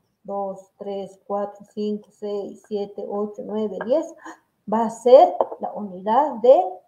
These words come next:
mil. Entonces, el estudiante con este material ya va tocando y va a comprender, ajá, si yo uno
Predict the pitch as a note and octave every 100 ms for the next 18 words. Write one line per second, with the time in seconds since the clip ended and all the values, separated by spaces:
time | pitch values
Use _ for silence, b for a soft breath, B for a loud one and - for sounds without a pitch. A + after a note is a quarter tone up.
0 | _ _ - G#3 G#3 G#3 F#3+ - _ _
1 | _ _ _ C#4 D4+ D4+ D4+ D4+ E4 D4
2 | G4+ G4+ - C4+ C#4 C#4+ B3+ G#3 G#3+ F#3+
3 | F#3+ E4+ - - _ _ G3 A#3 A#3+ A#3+
4 | C#4+ - - G#3+ G3+ - A#3+ G#3+ F#3 -
5 | _ _ _ A#3 G#3 C4+ - A3 F#3 G3
6 | G3+ G#3 G#3+ G#3 G#3+ G#3 G3+ B3 C#4 B3+
7 | G3+ - _ _ - C4+ B3 F4+ - -
8 | - D#4 D4+ A3+ A3+ B3 -